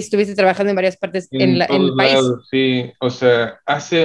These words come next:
Speaker 2: exactamente un año dejé mi DEPA en Chicago, donde estaba viviendo.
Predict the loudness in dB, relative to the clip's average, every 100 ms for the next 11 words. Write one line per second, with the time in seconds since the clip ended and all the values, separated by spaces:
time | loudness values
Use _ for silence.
0 | 0 -8 -10 -4 -4 -4 -4 -2 -2 0
1 | 0 0 0 0 -4 -6 -4 -4 -4 -4
2 | -4 -4 0 0 -2 -2 0 0 -2 -6
3 | -4 0 0 -2 -6 -10 -4 0 0 0
4 | -2 -6 -14 -8 -4 -2 -2 -4 -6